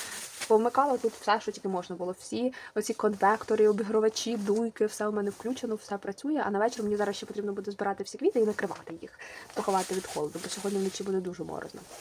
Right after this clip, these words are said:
Так що в мене роботи багато-багатько. Це яка у мене вітрина.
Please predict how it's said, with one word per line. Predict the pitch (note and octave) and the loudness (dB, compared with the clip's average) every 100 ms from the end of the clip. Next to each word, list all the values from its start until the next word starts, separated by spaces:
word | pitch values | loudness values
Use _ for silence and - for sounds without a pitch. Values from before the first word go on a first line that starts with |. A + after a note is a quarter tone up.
| - | -8
Так | G3 | -8
що | - | -2
в | G3 | 4
мене | G3 | 4
роботи | F3+ C4 C4 | 4 0 0
багато-багатько. | A3 G#3 F#4 F#4 G#3+ F3+ - - - - - - - _ - | -4 -2 -2 -2 -4 -4 -8 -12 -16 -18 -20 -20 -20 _ -8
Це | - | 0
яка | G3+ G3 - G3+ - | 4 4 6 4 6
у | |
мене | G#3 G3 F3 F#3 F#3+ | 6 8 6 4 4
вітрина. | A3+ C4+ - G3 F#3+ F#3 G3 | 6 6 6 4 4 2 2